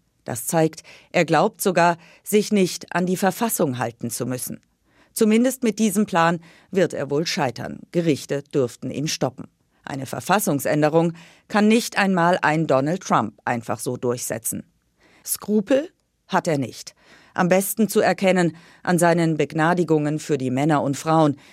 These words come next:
die am sechsten Januar zweitausendeinundzwanzig das U-S-Kapitol gestürmt haben. Er hatte Begnadigungen angekündigt,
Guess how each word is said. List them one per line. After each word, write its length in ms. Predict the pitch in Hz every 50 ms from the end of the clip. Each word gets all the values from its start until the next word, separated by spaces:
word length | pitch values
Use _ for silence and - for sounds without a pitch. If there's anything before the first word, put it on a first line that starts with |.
| _ - -
die 120 | 170 135
am 140 | 113 135 143
sechsten 460 | 127 151 143 147 - - - - 151
Januar 500 | 135 135 139 151 160 156 147 143 139 131
zweitausendeinundzwanzig 1500 | - - - 143 135 143 - 151 143 139 139 131 151 - - 147 147 147 147 147 - - 156 143 143 143 - 156 131 -
das 260 | - 139 131 - - -
U-S-Kapitol 880 | 180 165 165 - 143 - - - - 123 - 127 117 - 135 123 120 120
gestürmt 480 | 127 120 - - 135 120 117 113 -
haben. 280 | 120 120 123 - - - - _ _ _ _ _ - - - _
Er 180 | - 143 135
hatte 300 | 135 151 - - 196 165
Begnadigungen 840 | 147 165 156 - 165 156 151 165 170 175 160 170 165 160 160 160 -
angekündigt, 760 | 139 175 202 185 175 139 - 160 151 151 151 147 - -